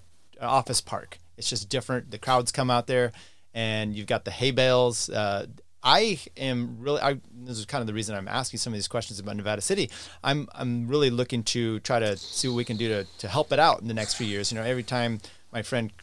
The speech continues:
uh, Kurt Mills, he lives up there, uh, in Nevada City as well. He's always, you know, wanting to promote the race and to push it on.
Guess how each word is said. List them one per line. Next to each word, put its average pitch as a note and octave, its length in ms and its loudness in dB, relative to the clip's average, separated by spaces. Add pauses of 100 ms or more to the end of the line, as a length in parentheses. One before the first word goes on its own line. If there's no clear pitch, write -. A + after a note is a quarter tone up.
(140)
uh, G#2 140 -2
Kurt A#2+ 220 -6
Mills, A#2+ 340 2
he A2+ 80 -4
lives G#2 220 -4
up - 120 -6
there, G2 300 -4
uh, G2+ 120 -2
in G2 100 -6
Nevada G2+ 260 -2
City G#2+ 200 -2
as G#2 100 -4
well. A#2 140 4
He's G#2 140 -2
always, A2+ 440 0
you G#2+ 80 -10
know, G2 120 -8
wanting G#2 240 -6
to - 120 -18
promote A#2+ 340 -2
the A2+ 80 -2
race B2+ 320 4
and G2+ 120 -4
to F#2+ 100 -6
push - 260 -4
it A#2+ 80 0
on. B2 280 4